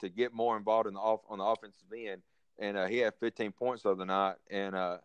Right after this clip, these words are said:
you know, we also talked about he needs to play about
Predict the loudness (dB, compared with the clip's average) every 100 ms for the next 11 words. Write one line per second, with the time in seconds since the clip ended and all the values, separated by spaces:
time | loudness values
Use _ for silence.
0 | _ _ _ -4 2 4 6 8 8 8
1 | 0 0 0 0 0 0 -4 -10 -8 0
2 | 2 2 0 -2